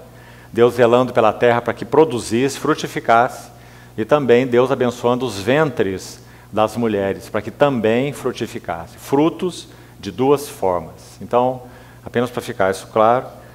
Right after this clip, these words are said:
a causa de não ter tido frutificação foi a perda da posição de separação para Deus, então, do seu marido israelita, não moabita.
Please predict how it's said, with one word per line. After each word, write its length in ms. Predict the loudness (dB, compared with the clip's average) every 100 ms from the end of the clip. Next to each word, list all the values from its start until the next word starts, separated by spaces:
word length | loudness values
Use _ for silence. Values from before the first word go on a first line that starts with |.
| -12 -10
a 80 |
causa 680 | -2 4 6 6 2 -6 -10 -8
de 120 | -6
não 160 | -4
ter 200 | 0 0
tido 540 | -2 -4 -4 -4 -6 -10 -14 -10
frutificação 1120 | -2 -2 -4 -10 -4 -4 -2 0 0 -2 -8 -20 -20 -20
foi 240 | -4 2
a 120 | 2
perda 600 | 2 0 4 4 4 2
da 140 | 0 0
posição 800 | 0 0 0 -2 -14 -10 -10 -10 -18 -20
de 80 | -16
separação 800 | -6 -2 0 0 -2 -2 -2 -2
para 140 | -2
Deus, 440 | 0 0 0 -4 -14 -20 -16 -12
então, 260 | -4 -2
do 80 | -4
seu 200 | -2 0
marido 460 | 0 0 -2 -2 -6 -12 -10 -6
israelita, 920 | -4 2 6 6 6 2 -2 -6 -18 -14
não 240 | -6 -4 -2
moabita. 800 | 0 0 -2 -6 -12 -12 -20